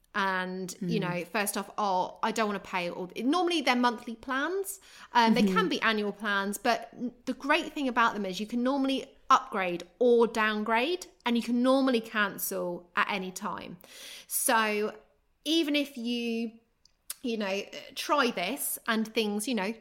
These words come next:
Speaker 1: don't go as planned, don't be thinking, "Oh, I'm gonna be stuck in this plan forever." You know, it, it's worth signing up to one. Um, you can create a free account to have a play around with these templates. Uh,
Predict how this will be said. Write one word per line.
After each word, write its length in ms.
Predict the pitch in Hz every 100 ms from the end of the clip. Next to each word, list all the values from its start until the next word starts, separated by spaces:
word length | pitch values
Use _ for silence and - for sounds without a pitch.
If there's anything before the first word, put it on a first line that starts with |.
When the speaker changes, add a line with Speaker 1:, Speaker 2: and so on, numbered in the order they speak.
| -
Speaker 1:
don't 200 | 202 196
go 100 | 208
as 140 | 202
planned, 480 | - 202 190 190 -
don't 200 | 254 202
be 100 | 240
thinking, 540 | - 220 214 208 196 -
"Oh, 80 | 208
I'm 120 | 196
gonna 140 | 190 185
be 120 | 180
stuck 440 | 175 185 160 - -
in 360 | 170 156 156 175 _ _
this 160 | - -
plan 260 | - -
forever." 360 | - - - - _ _
You 100 | 214
know, 120 | 180 - 208 -
it, 180 | 196 -
it's 240 | 214 208
worth 400 | 247 254 247 247
signing 320 | 254 214 196
up 160 | 185 -
to 100 | 190
one. 340 | 170 165 180 - - - - -
Um, 560 | 220 208 208 202 208 208 -
you 240 | 220 226 233
can 640 | - 247 214 202 202 202 208 - - - - _
create 260 | - 330
a 60 | 262
free 240 | - 247
account 400 | 214 214 269 349 508 - -
to 100 | 285
have 140 | 233
a 40 | 214
play 240 | - 214
around 260 | 208 208 202
with 240 | 190 185
these 180 | 196 175
templates. 840 | - 262 262 254 262 - - - - - - _
Uh, 280 | 226 214 214